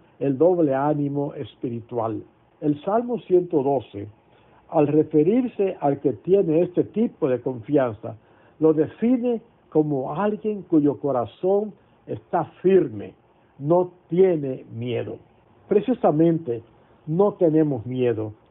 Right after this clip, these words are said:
no perdemos el sosiego ante los ataques del mundo,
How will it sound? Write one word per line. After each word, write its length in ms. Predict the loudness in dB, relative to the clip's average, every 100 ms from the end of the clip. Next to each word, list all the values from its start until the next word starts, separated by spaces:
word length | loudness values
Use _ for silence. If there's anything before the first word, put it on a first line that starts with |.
| _ _ _ _
no 240 | -2 2 2
perdemos 600 | 2 2 4 4 2 -2 0
el 160 | 2 2
sosiego 720 | 0 -4 -2 2 2 2 0 -4
ante 320 | -4 -2 -2
los 180 | -4 -4
ataques 520 | -10 -4 -6 -4 -6 -2
del 160 | -4
mundo, 500 | 2 2 2 -2 -10